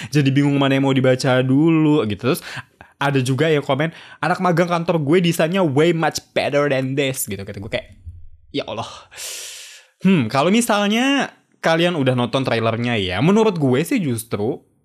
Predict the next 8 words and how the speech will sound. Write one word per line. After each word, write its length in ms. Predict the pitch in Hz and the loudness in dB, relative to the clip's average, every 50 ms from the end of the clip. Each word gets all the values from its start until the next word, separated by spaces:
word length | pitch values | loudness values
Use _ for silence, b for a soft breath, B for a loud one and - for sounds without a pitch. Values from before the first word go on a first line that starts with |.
| _ _ _ | _ _ _
poster 400 | - 190 190 190 - - 214 208 | -2 0 0 0 0 0 0 0
yang 80 | 202 196 | 0 0
kayak 260 | 196 202 190 190 170 151 | 0 0 0 0 0 0
gini 160 | 135 139 156 185 | 0 0 0 0
tuh 140 | - 302 262 | 0 0 0
udah 260 | 214 175 160 156 147 | 0 2 2 2 2
paling 300 | 143 135 135 135 131 127 | 2 2 2 2 2 2
bener. 400 | 131 139 185 143 107 107 107 | 0 0 0 0 -2 -2 -2